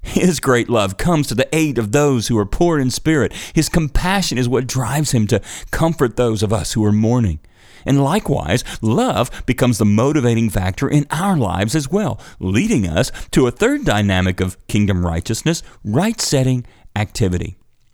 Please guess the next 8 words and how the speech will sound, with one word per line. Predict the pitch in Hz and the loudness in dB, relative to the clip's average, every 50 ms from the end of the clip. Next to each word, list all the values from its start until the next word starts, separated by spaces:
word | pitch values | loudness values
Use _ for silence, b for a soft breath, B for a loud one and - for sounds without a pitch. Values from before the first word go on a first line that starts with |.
| _ _ - _ _ _ _ _ _ _ _ _ B B B B | _ _ -20 _ _ _ _ _ _ _ _ _ B B B B
Here's | - 233 247 - | 0 2 2 4
another | 247 156 127 123 135 131 120 | 4 4 4 4 4 2 2
definition | 113 110 104 98 92 98 104 - - 92 87 | 2 2 2 2 2 2 2 2 0 0 -2
to | 87 | 0
take | - - 92 76 87 | 0 0 -2 0 -2
note | 92 90 92 92 - | 0 0 0 0 0
of. | - 65 64 - B B B B B B - | -4 -6 -8 -12 B B B B B B 0
Righteousness | 110 117 135 202 294 269 254 - 127 110 - - 98 85 87 85 - | 2 4 4 4 2 0 -2 -2 -2 -2 0 0 0 0 0 -2 -4